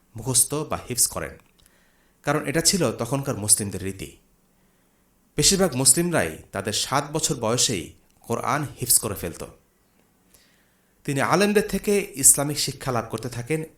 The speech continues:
এবং বেদুইন হুজাইল গোত্র থেকে বিশুদ্ধ আরবি ভাষা রপ্ত করেন। তিনি দশ বছর বয়সেই হাদিসের গ্রন্থ মুয়াত্তা মালিক হিফজ করেন।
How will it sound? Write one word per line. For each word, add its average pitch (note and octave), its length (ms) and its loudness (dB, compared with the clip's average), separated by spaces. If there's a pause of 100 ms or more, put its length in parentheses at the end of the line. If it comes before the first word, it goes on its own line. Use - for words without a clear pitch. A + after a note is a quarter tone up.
এবং C#3 340 0 (720)
বেদুইন D3+ 440 2
হুজাইল D3 420 4
গোত্র D3 260 0
থেকে F#2 540 -2
বিশুদ্ধ B2 420 0
আরবি B2+ 360 -2
ভাষা A#2 500 -4 (200)
রপ্ত G#2+ 240 -2
করেন। D#2 280 -8 (1300)
তিনি F3 180 2
দশ C#3 260 0
বছর F3+ 260 2
বয়সেই A#2+ 600 0 (320)
হাদিসের C#3+ 420 -2
গ্রন্থ B2+ 300 -4
মুয়াত্তা A#2+ 560 -2
মালিক B2+ 460 -2 (420)
হিফজ B2 200 6
করেন। D#2+ 280 -6